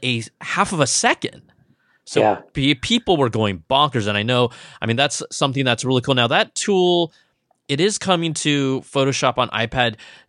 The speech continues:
Speaker 1: Do you, I know you guys have, obviously, and we'll talk about some of this, uh, aggressive timetable of new features coming to the iPad.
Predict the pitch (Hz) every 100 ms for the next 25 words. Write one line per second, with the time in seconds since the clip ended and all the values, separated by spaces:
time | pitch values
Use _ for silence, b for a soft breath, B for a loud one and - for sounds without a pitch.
0 | - 123 147 135 - _ _ - 135 165
1 | 175 151 147 139 107 - - - 113 113
2 | 139 120 117 113 113 107 117 107 107 -
3 | - - 101 98 - 107 - 123 120 131
4 | - 117 110 110 117 110 101 B B B
5 | - 120 117 117 - 113 - 120 110 107
6 | 110 107 107 107 110 107 107